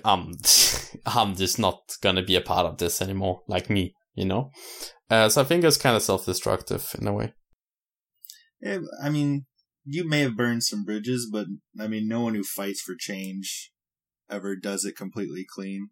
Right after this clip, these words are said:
Speaker 2: You kinda have to burn some bridges to get people's attention.
Speaker 1: Yeah, for sure. There's always gonna be those idiot orcs that just comes into Smite and then they just grab the money and they literally make, like, the, the thing is that the orcs get more money than they actually have to play the players. Like, they get,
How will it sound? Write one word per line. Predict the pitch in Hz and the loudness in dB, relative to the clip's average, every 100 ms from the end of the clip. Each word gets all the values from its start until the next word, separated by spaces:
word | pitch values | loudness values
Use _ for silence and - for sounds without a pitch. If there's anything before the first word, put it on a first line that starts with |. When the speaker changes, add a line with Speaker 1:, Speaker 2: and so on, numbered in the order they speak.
| _ | _
Speaker 2:
You | - | -10
kinda | 110 98 | -6 -6
have | 101 98 95 | -6 -8 -8
to | 95 | -8
burn | 104 101 | -6 -6
some | 98 104 | -6 -6
bridges | 104 104 107 101 | -6 -6 -6 -6
to | 98 | -6
get | 98 87 | -10 -8
people's | 104 98 95 - | -10 -10 -12 -12
attention. | 95 98 - - _ _ _ - | -14 -12 -14 -16 _ _ _ -2
Speaker 1:
Yeah, | 220 214 | 4 6
for | 202 | 6
sure. | - 165 | 6 8
There's | 120 120 | 8 8
always | 190 175 | 8 8
gonna | - 165 | 6 4
be | 147 | 6
those | 139 127 - | 4 4 4
idiot | 131 131 113 | 4 6 6
orcs | 107 120 - | 6 4 4
that | 104 | 4
just | 110 107 | 4 4
comes | - 123 110 120 | 4 2 2 0
into | 107 104 | 2 2
Smite | - 107 98 98 | 6 6 6 4
and | 110 104 | 0 2
then | 104 | 4
they | 107 | 4
just | 110 101 | 4 2
grab | - 113 - | 6 4 4
the | 98 | 2
money | 117 120 95 113 | 4 4 2 -2
and | 117 110 | 0 6
they | 107 | 6
literally | 110 113 - 107 | 6 2 2 0
make, | 104 104 98 - - | 4 4 4 -2 -4
like, | 101 95 - - - - - | 2 2 0 -16 -18 -20 -2
the, | 135 | 0
the | 131 139 | 2 2
thing | 139 190 147 | 6 6 8
is | 135 - | 6 4
that | 101 | 2
the | - - | 2 6
orcs | 147 143 - - | 6 6 2 4
get | 139 135 - - | 4 4 -2 2
more | 117 123 | 6 6
money | 110 113 107 104 | 6 4 4 2
than | 104 104 | 2 2
they | 101 | 4
actually | 110 104 - 107 107 | 4 2 0 0 0
have | 107 104 - | 4 4 2
to | - | -6
play | - - 104 | -4 2 2
the | 101 | 2
players. | - 101 92 87 - | 2 2 4 2 2
Like, | 104 101 - | 2 2 4
they | 123 | 4
get, | 120 123 120 - | 6 4 4 0